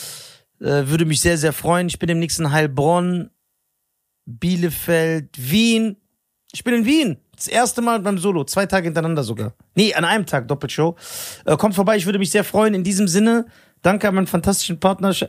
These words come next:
ey, Bro, was, wenn ich mich wirklich mich für dich entschieden habe als Bruder, weil du mich an dieses Eichhörnchen erinnerst? Das fällt mir jetzt ein. Kennst du das, wie, wie, wie man sagt, jemand holt immer eine Frau,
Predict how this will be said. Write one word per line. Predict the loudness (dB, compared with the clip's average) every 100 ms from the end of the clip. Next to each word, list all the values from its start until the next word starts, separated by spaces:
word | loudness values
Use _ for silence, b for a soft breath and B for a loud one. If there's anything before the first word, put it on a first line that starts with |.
| -4
ey, | -4 -2
Bro, | -2 0 0 -2
was, | -4 -2
wenn | -2
ich | -4 -8
mich | 0 0 0 0
wirklich | 0 0 -2
mich | -2 -2
für | -6 -4
dich | -2
entschieden | -2 -2 0 0
habe | 2 0
als | -4 -4
Bruder, | 0 2
weil | 2
du | 0
mich | 0
an | 0
dieses | -2
Eichhörnchen | -2 -2 -2 0
erinnerst? | 0 2 0 -2 b b b b b b b b b b
Das | 2
fällt | 2 0
mir | -2 -4
jetzt | -4 -6 -4
ein. | -2 -4 -8 B B 0
Kennst | 2 2
du |
das, | 2
wie, | 0 0 0
wie, | 2 2
wie | 2 2
man | 2 2
sagt, | 2 2
jemand | 0 2
holt | 0 0
immer | 2 2
eine | 0
Frau, | -2 2 2 2 -2